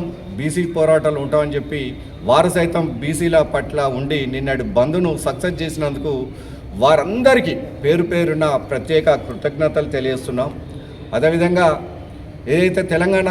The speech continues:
రాష్ట్రం కొరకు ఉద్యమం జరిగిన సందర్భంలో సకల జనుల సమ్మె, సకల జనులు అందరూ కలిసి తెలంగాణ రాష్ట్రాన్ని ఎట్లయితే సాధించిందో, అన్ని పార్టీలు ఏ రకంగా అయితే ఇచ్చిందో, అదేవిధంగా ఈ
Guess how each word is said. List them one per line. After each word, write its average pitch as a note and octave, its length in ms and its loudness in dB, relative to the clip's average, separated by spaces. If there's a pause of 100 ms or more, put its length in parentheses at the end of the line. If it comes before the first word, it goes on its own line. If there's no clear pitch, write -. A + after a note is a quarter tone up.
రాష్ట్రం F3 320 2
కొరకు E3+ 280 0 (440)
ఉద్యమం F3 360 2
జరిగిన E3 260 4 (100)
సందర్భంలో E3+ 540 2 (280)
సకల D3+ 320 0
జనుల D#3+ 360 0
సమ్మె, D#3+ 220 0 (120)
సకల D#3 320 -2
జనులు D#3 280 0
అందరూ F3 260 0
కలిసి D#3 220 0 (180)
తెలంగాణ D#3 500 2
రాష్ట్రాన్ని D#3+ 420 0
ఎట్లయితే D3+ 380 0
సాధించిందో, D#3 540 -2 (600)
అన్ని E3+ 180 4 (100)
పార్టీలు F3+ 440 2
ఏ - 20 2 (140)
రకంగా E3+ 340 2
అయితే E3 180 2 (100)
ఇచ్చిందో, F3 380 2 (480)
అదేవిధంగా G3 580 6 (460)
ఈ D3 40 -4